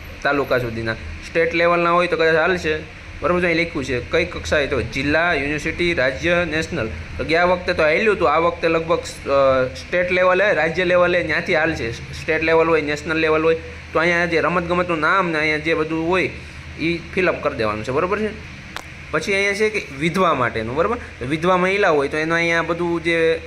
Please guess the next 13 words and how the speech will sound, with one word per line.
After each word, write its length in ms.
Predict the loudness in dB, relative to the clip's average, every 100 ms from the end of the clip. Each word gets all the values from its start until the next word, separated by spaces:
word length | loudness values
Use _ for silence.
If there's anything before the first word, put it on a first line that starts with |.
| -6
ડિટેલ 320 | -4 0 0
છે 100 | 0
એ 80 | 0
ભરવાની 440 | 2 2 2 0
થશે, 280 | -2 -4 -2
એટલે 180 | -2 -2
એના 140 | -2
પાંચ 280 | 0 -2 -2
ટકા 220 | -4 -2
માર્ક 260 | -2 -2 -2
મળવાપાત્ર 480 | 0 2 2 0 0
હોય, 120 | -2
બરોબર? 280 | -2 -4